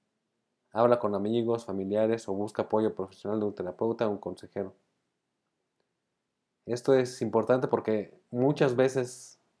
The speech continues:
por soberbios, creemos que lo tenemos que hacer solos y, y no es cierto. Es más, la, dos cabezas piensan mejor que uno, por ahí dicen. Y es cierto.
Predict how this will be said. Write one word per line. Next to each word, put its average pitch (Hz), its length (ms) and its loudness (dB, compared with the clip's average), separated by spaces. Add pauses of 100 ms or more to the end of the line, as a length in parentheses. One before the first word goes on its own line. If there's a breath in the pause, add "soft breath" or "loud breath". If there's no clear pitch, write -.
(160)
por 113 200 2
soberbios, 143 680 4 (920)
creemos 117 340 0
que 113 100 2
lo 104 80 2
tenemos 110 260 0
que - 80 -12
hacer 107 160 -6
solos 127 440 -2
y, 95 220 -6 (320)
y 101 100 -6
no 104 160 -2
es 110 100 -6
cierto. 135 400 -4 (1300)
Es 110 180 -4
más, 117 420 -2 (840)
la, 104 200 -8 (200)
dos 113 420 4
cabezas 123 380 6
piensan 117 280 -4
mejor 110 320 -4
que 95 140 -14 (100)
uno, 110 260 0
por 101 120 0
ahí 104 100 2
dicen. 110 340 -6 (800)
Y 110 80 -2
es 110 100 -4
cierto. 143 380 0